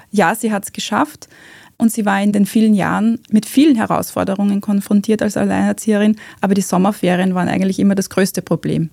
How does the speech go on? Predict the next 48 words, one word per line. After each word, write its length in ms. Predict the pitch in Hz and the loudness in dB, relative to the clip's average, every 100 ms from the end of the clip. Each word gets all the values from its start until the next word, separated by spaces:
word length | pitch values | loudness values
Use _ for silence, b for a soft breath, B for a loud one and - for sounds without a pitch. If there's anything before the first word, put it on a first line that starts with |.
| - | -4
Also 200 | 190 170 | -2 0
da 160 | 175 185 | 0 0
wirklich 280 | 196 208 | 0 -2
neun 300 | 175 156 185 | 0 2 2
Wochen 420 | 185 180 - 208 - | 0 -2 0 0 0
ein 100 | 208 | 0
Programm 540 | 196 196 - 185 202 - | 0 -2 0 0 -2 -4
zu 160 | - | -8
finden, 580 | - 220 226 - 233 233 B B B - | 2 4 4 4 4 4 B B B 2
wenn 180 | 214 | 4
du 80 | 208 | 4
keinen 360 | 208 202 190 208 | 0 0 2 2
familiären 480 | 202 202 196 190 185 | 4 4 4 2 0
Background 500 | 175 - 196 190 - | -2 -2 -2 -2 -2
hast, 220 | 180 - | -6 -6
ist 140 | - | -8
das 60 | - | -6
schon 220 | - 196 | 0 0
sehr 200 | 190 170 | 0 -2
schwierig 520 | 170 - 190 190 160 | -4 -2 -2 0 -2
und 220 | 175 170 - | 0 -2 -2
prekär, 420 | 180 - 185 170 | -6 -2 -2 -2
muss 180 | 165 - | -2 -2
man 140 | 160 | -4
auch 60 | - | -6
sagen. 420 | - 170 170 175 | -8 -6 -4 -4
Was 200 | 208 190 | -2 0
hier 200 | 226 190 | 0 0
auch 120 | 185 | 0
das 180 | 240 - | -4 -6
Thema 340 | - 208 214 | 0 4 4
ist, 300 | 208 214 - | 4 2 0
dass 220 | 208 - - | -2 -4 -2
die 80 | - | 0
Verantwortung 1120 | 214 113 170 214 214 202 202 214 208 208 208 - | 2 0 0 -2 0 0 -2 -2 0 0 0 0
lastet 400 | 190 175 214 208 | -2 -2 -4 -2
dann 140 | 202 | -2
oft 340 | - 190 - - | -2 -8 -6 -4
auf 140 | 190 | -2
den 180 | 196 185 | 2 4
Müttern 460 | 202 - 226 269 349 | 4 2 2 2 2
und 140 | 226 214 | 2 2
nicht 180 | 208 | 2
so 80 | - | -2
sehr 180 | 208 196 | -2 -2
auf 80 | 185 | 0
den 160 | 202 | -4
Vätern, 560 | 190 190 190 208 214 220 | -2 -2 0 0 0 -2